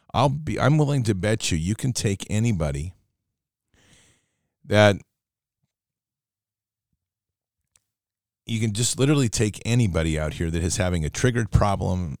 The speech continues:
is a liberal extremist, is, you know, whatever they are. I mean, e-, these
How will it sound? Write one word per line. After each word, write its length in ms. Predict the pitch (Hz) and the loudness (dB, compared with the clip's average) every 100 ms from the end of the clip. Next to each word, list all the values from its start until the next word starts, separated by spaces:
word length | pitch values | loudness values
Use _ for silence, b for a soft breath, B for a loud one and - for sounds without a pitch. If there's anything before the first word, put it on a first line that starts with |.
| - | -10
is 220 | 85 85 | -8 -8
a 100 | - | -6
liberal 400 | 90 98 107 104 | -2 0 2 2
extremist, 840 | 95 - - 95 92 90 - - - _ _ _ _ _ _ _ _ - | 0 -2 -2 0 0 0 -2 -6 -12 _ _ _ _ _ _ _ _ -8
is, 680 | 92 90 85 78 - - - _ _ _ _ | -2 -2 -2 -2 -4 -6 -12 _ _ _ _
you 140 | 107 | -4
know, 200 | 95 78 - - | -2 -4 -8 -10
whatever 400 | 104 110 123 107 | -2 2 4 4
they 160 | 87 | 0
are. 280 | 80 73 - _ _ | -4 -8 -12 _ _
I 40 | - | -6
mean, 240 | 95 90 | -4 -2
e-, 140 | 104 107 | -4 -4
these 340 | 101 92 82 | -4 -4 -4